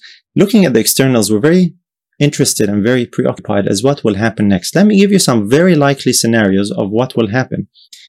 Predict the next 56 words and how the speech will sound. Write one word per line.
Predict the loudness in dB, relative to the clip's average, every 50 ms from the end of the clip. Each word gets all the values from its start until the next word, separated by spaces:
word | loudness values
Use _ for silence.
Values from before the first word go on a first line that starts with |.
| _ _ -4
and, | -2 0 0 2
uh, | 2 0 0 -2 -6 -12 _ _ _ _ _ _ _ _ _ _ _ _ -6 -4
and | -2 0 0
get | 0 0 2
that | 2 2 2
out | 2 2 2
of | 2 2
the | 2
way, | 2 0 0 -2
right? | -2 -2 -2 -2 -4 _ _ _ _ _ _ _ _ _ -6
So | 0 0
here's | 2 2 2
another | 2 2 2 2 2
news | 2 2 2 0 0
article. | 0 -2 -2 -4 -6 -8 -10 -12 -14 _ _ _ -20 -18 -14
We're | -14 -12 -8
gonna | -4 -4 -2 -2
start, | -2 0 0 0 0 -2 -4
uh, | -4 -4 -4 -4
we're | -6
gonna | -4 -4 -4 -2
close | 0 0 2 2 2
where | 2 2
we | 2 0
started. | 0 0 0 0 -2 -2 -6 -10 -18 -14 _ -2
The | 0
Israelis | 2 2 2 4 4 4 2 2
set | 2 2 0 0 0
for | 0 -2 0
new | 2 2 0 0
Jewish | 2 2 0 2 0
temple | 0 -2 -2 -2 -2 -2 -4 -4 -4 _ -4
on | -2 -2 -2 -4 -4 -4 -4
Al-Aqsa | -4 -2 -2 -2 -4 -4 -4 -6 -6 -4 -2
site. | -4 -4 -4 -6 -10 -12 -16 -18 -20 _ _
This | -2 0 0
is | 0 2 2
what | 0 2
they're | 0 0
set | 0 0 -2 -2 -2 -4
on. | -6 -12 -12 -16 _ _ _ _ _ _ _ _ _ _ -4
And | -2 0 2
this | 2 2 2
is | 0 0 -2 -4 -8 _ _ _ _ _ _ _ _ _ _
what | -2 -2 -2 -2 -2 -8 -10 -8
very | -4 0 2 2 2 2
likely | 2 2 0 0 0 0 -2 0
is | 0 -2 -2
going | -2 -2 -2 -2 -2
to | 0 0
happen. | 0 0 0 -2 -4 -6 -6
But | -6 -6 -4
like | -4 -4 -2 -2
I | -2
made | 0 0 -2 -2 -2
clear, | -2 -2 -2 -2 -4 -8